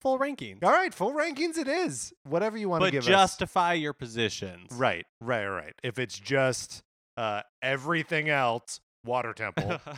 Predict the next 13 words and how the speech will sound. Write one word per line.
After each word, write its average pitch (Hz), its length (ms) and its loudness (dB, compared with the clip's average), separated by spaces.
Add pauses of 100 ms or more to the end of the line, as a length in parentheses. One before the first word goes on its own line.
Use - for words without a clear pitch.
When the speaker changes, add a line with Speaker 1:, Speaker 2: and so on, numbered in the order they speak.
(160)
Speaker 1:
<laughs> 131 380 -10
Speaker 2:
number 113 360 -4 (180)
ten, 113 300 0
or 110 80 -8
<laughs> - 0 -
however 170 360 -2
many 165 200 -4
dungeons 143 420 -4
there 123 120 0
are 113 120 0
in 110 80 -6
that 107 160 -8
game, 107 220 -8